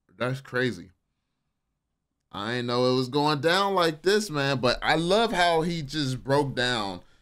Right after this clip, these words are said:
the player's hero pool and then exactly how to counter and then how it was gonna go in the draft. Like,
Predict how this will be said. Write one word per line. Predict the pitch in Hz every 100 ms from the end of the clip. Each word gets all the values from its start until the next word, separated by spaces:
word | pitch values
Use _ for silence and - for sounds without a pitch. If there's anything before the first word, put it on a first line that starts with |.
| _ _ _ _ _ _ _ 113
the | 127 117
player's | 110 156 147 127 117
hero | 156 147 135 131
pool | 120 143 135 135
and | 110 113
then | 127 123
exactly | 110 92 120 120 117
how | 127 113
to |
counter | 104 135 117 113 113
and | 98 101
then | 110
how | 113 113 110
it |
was | 104 95
gonna | 110 107
go | 98 104
in | 101
the | 98
draft. | - 110 107 104
Like, | 101 95